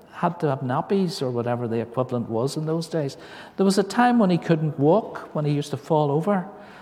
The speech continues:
There was a time when he had to learn to ride a bicycle, if they had such things, right? He grew up just like you and me. He was truly one of us. He became one of us.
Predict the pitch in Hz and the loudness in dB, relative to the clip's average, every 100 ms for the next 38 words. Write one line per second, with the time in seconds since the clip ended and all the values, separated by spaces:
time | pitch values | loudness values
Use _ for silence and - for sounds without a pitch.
0 | - 190 190 196 - 233 226 190 143 165 | -4 2 2 2 2 4 4 4 4 4
1 | 160 151 131 139 165 175 165 135 127 131 | 2 2 4 4 4 4 4 2 4 2
2 | 131 127 143 - 185 196 185 - - - | 2 2 2 2 0 0 0 -4 -12 -20
3 | - _ _ - - - 107 117 120 - | -20 _ _ -12 -12 -8 -10 -8 -10 -10
4 | 123 - - 135 135 - - - - - | -10 -10 -8 -8 -10 -16 -18 -20 -20 -20
5 | - - 127 185 208 - - - 220 214 | -20 -8 0 0 0 -6 -8 0 2 6
6 | 262 277 170 - - - - - 151 - | 6 8 6 4 -2 -14 -6 -2 -2 -2
7 | - 180 185 135 123 117 139 151 208 254 | -6 -6 -4 -2 0 0 -4 -4 -4 -4
8 | 196 - - _ - 202 190 - - - | -8 -14 -20 _ -4 -2 -2 -6 -4 2
9 | 226 247 240 - - - 113 113 139 170 | 4 4 -2 -6 -14 -2 2 2 2 4
10 | 226 240 - - - - - _ _ _ | 2 2 -4 -8 -12 -18 -20 _ _ _
11 | 185 180 170 - 247 277 - - - 123 | -4 -2 -4 0 0 0 -4 -8 -10 -2
12 | 123 135 151 208 214 - | 0 2 2 2 0 -6